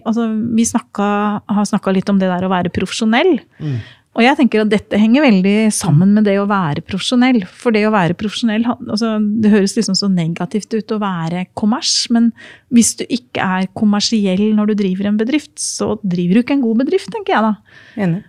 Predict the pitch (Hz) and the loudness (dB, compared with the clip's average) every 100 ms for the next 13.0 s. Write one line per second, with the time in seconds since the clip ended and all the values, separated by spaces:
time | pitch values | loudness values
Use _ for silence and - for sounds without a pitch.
0 | _ - 285 254 254 247 220 - 294 320 | _ -4 2 4 6 4 2 -4 -2 0
1 | 208 208 226 233 202 262 247 202 208 185 | 2 2 2 4 4 4 2 2 2 2
2 | 247 269 202 190 175 170 170 175 156 220 | 2 2 2 2 2 0 0 -2 -2 -2
3 | 214 247 294 277 202 208 226 220 226 220 | 0 0 2 2 2 0 0 0 0 -2
4 | 214 180 180 185 226 185 - 202 190 214 | -2 -2 -4 -2 -2 -2 -2 -6 -4 -2
5 | 214 240 294 320 - 233 165 - - - | -2 2 0 0 -4 -4 -4 -6 -20 -20
6 | _ - 233 254 254 247 220 214 233 226 | _ -2 0 2 4 4 2 2 0 0
7 | 202 190 233 233 202 - 262 240 - 226 | 0 0 2 2 2 0 -4 -4 -4 -2
8 | 220 214 214 196 240 349 330 - 254 233 | -2 -2 -4 0 2 2 0 0 0 2
9 | 247 226 220 226 214 196 202 240 226 226 | 0 0 -2 -2 -2 -2 0 0 0 -2
10 | 220 220 220 190 202 - 233 226 233 208 | -4 -4 -2 0 -2 -2 -2 2 4 6
11 | 202 240 240 247 214 208 208 247 262 233 | 6 6 4 0 2 2 0 0 2 2
12 | 233 226 - 160 - 170 175 190 208 269 | 2 0 -4 -8 -4 -4 -4 -2 0 0